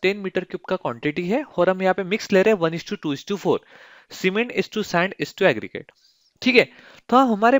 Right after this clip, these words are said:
पास सबसे पहले अगर मुझे सीमेंट बैग निकालनी है तो मैं क्या करूंगा, हमारा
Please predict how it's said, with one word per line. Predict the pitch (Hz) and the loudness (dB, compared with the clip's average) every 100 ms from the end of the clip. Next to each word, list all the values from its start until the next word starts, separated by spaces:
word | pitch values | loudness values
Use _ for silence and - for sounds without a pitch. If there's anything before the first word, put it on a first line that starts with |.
| - | 6
पास | 240 - - | 6 6 -6
सबसे | 190 220 | -6 -4
पहले | 220 214 | 0 2
अगर | 220 214 | 2 0
मुझे | 214 220 | -2 -2
सीमेंट | - 185 185 | -2 -6 0
बैग | 180 202 185 | 2 2 0
निकालनी | 165 180 180 143 | 2 4 4 -2
है | 135 - - | -8 -10 -8
तो | |
मैं | 147 165 | -6 0
क्या | 208 | 0
करूंगा, | 202 190 190 233 - _ - _ - | 0 -2 -2 -4 -6 _ -20 _ -4
हमारा | 170 196 220 | 2 8 6